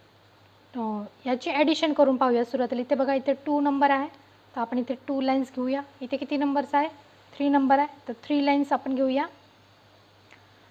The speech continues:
आता हे सर्व लाईन काउंट करायच्या. आता इथे वन, टू, थ्री, फोर, फाईव्ह. आन्सर आलं फाईव्ह. टू प्लस थ्री, आन्सर काय? फाईव्ह.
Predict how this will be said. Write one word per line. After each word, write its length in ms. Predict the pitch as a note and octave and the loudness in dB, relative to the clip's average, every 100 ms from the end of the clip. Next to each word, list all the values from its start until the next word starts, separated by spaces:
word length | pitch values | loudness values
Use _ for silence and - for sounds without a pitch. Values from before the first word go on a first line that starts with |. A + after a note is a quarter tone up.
| _ | _
आता 160 | B3 C4+ | -2 4
हे 80 | C#4 | 4
सर्व 320 | C#4 D#4 D#4 | 4 4 6
लाईन 280 | D4 D4+ F#4+ - _ - - | 4 2 0 -12 _ -2 4
काउंट 260 | C#4 C#4 | 6 4
करायच्या. 400 | B3+ G#3+ F#3+ G3 | 0 -2 -2 -8
आता 140 | G3 G#3 | -10 -10
इथे 160 | A#3 | -10
वन, 300 | G#3 A#3+ C4 F#4+ G#4 - _ _ - | -2 0 0 -2 -10 -20 _ _ -6
टू, 220 | C4 E4 - - _ _ _ - | -4 -4 -8 -20 _ _ _ -10
थ्री, 280 | C4 B3+ C#4+ - _ _ - | -6 -6 -8 -14 _ _ -6
फोर, 220 | B3+ B3 D4 - _ - | -2 -2 -6 -14 _ -2
फाईव्ह. 260 | C4 G3+ F3+ - _ _ _ _ _ _ _ _ _ _ - - - - - | 0 0 -4 -18 _ _ _ _ _ _ _ _ _ _ -20 -20 -20 -14 -6
आन्सर 320 | A#3+ A#3+ C4+ | -4 0 0
आलं 200 | B3 E4+ - - | 0 -2 -6 -4
फाईव्ह. 220 | C4 G#3 F#3 - - - _ _ | -2 -2 -6 -18 -20 -20 _ _
टू 180 | D4 D4 | -2 -2
प्लस 480 | C#4+ C#4+ C4+ C4+ - | 0 4 4 4 -8
थ्री, 380 | - D#4+ G4 - - _ _ _ _ - | -6 -4 -4 -8 -20 _ _ _ _ -4
आन्सर 360 | A#3+ B3 C#4+ | -4 0 0
काय? 180 | C#4 F4+ - - | 2 0 2 4
फाईव्ह. 240 | C4 F#3 | 4 2